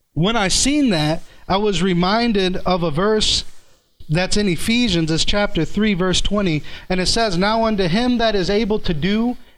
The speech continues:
exceedingly abundantly above all that we ask, think, or can even comprehend, according to the power that works in us." That same word power is dunamis.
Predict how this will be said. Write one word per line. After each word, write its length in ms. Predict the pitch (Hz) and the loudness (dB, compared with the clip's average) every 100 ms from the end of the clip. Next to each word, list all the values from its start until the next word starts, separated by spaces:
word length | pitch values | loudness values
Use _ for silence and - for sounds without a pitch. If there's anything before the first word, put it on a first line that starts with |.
| - | -4
exceedingly 1120 | 180 - - 233 254 254 240 240 247 233 - - | -2 -2 0 0 2 2 0 0 0 -2 -8 -4
abundantly 960 | 170 135 180 240 240 233 226 233 233 - | -2 0 0 0 0 0 0 0 -2 -2
above 580 | 160 139 202 214 214 - - - | -2 0 0 0 -2 -6 -16 -6
all 260 | 170 226 233 | -2 0 0
that 200 | 233 202 | 0 0
we 240 | 208 202 | 0 0
ask, 580 | 180 202 220 226 226 - | 0 0 2 0 -2 -2
think, 360 | - 214 233 196 | -2 -2 0 -2
or 80 | |
can 260 | 165 185 175 196 | 0 -2 -2 -2
even 320 | 220 214 196 | 0 0 -2
comprehend, 800 | - 220 214 175 156 214 226 226 - - | -2 -2 0 0 0 0 0 -2 -8 -8
according 640 | 185 175 - 233 240 233 220 | -2 -2 0 0 0 0 0
to 340 | - 240 233 | 0 0 0
the 420 | 196 180 208 202 - - - - - | 0 0 2 0 -2 -6 -14 -14 -4
power 680 | - 233 262 190 131 107 - _ _ _ | 0 0 0 0 -2 -4 -10 _ _ _
that 320 | 151 175 175 | -4 -2 0
works 360 | 151 185 175 - | 0 -2 0 -2
in 240 | - 180 | 0 0
us." 400 | 185 170 120 - - - - | 2 0 -2 -6 -6 -10 -4
That 220 | 190 190 | -2 0
same 460 | - - 240 254 226 | 0 0 0 2 2
word 340 | 233 220 214 | 2 0 -2
power 440 | - 254 277 208 180 | -2 0 2 2 2
is 200 | 175 170 | 0 0
dunamis. 640 | 311 370 151 107 - - | 0 0 -2 -2 -4 -4